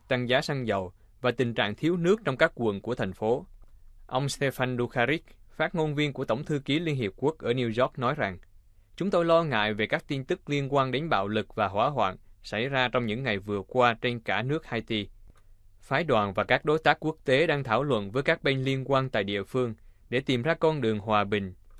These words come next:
giúp thoát khỏi cuộc khủng hoảng và giảm bớt nỗi đau khổ cho dân chúng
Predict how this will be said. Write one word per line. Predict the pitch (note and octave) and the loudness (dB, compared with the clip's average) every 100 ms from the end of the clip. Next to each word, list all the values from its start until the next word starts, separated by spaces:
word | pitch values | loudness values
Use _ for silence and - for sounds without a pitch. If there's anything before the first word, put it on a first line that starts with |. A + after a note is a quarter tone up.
| - - | -14 -6
giúp | D3 | -6
thoát | - D#3 - | 0 0 0
khỏi | G#2 A#2+ | -2 -2
cuộc | B2+ G#2+ | -2 -4
khủng | A#2 C#3 | -4 -4
hoảng | D3+ G#2+ B2 F#3+ - | -2 -2 -2 -8 -8
và | A2+ G#2+ | -4 -2
giảm | G#2+ C#3 | -2 0
bớt | E3 - | -2 0
nỗi | A2+ D3+ | -2 0
đau | D3 | 0
khổ | C3+ G#2+ G#2+ | 0 0 0
cho | C3+ | 0
dân | B2+ A#2+ A2 | -2 -2 -2
chúng | A#2 C3 | -4 -4